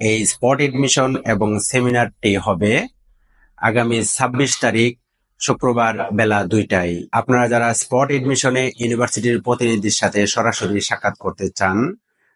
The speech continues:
তারা আগামী শুক্রবার বিকাল দুইটায় আপনাদের এসএসসি ও এসএসসির মার্কশিট এবং সার্টিফিকেট এবং পাসপোর্ট সাথে নিয়ে আপনারা চলে আসবেন আমাদের ঢাকা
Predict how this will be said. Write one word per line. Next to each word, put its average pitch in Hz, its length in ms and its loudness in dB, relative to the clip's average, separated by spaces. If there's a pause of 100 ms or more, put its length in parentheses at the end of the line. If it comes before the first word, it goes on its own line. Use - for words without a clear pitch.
তারা 127 200 0 (160)
আগামী 104 380 0
শুক্রবার 101 600 0 (500)
বিকাল 120 360 0 (140)
দুইটায় 104 500 2 (800)
আপনাদের 117 440 2 (160)
এসএসসি 127 520 0 (160)
ও 110 100 0 (240)
এসএসসির 120 520 0
মার্কশিট 104 480 0 (120)
এবং 101 240 2 (640)
সার্টিফিকেট 104 640 0 (760)
এবং 127 300 0 (1400)
পাসপোর্ট 120 500 0
সাথে 117 300 0
নিয়ে 107 240 0 (140)
আপনারা 104 340 2
চলে 123 280 0
আসবেন 104 360 0 (140)
আমাদের 101 420 0 (560)
ঢাকা 117 400 0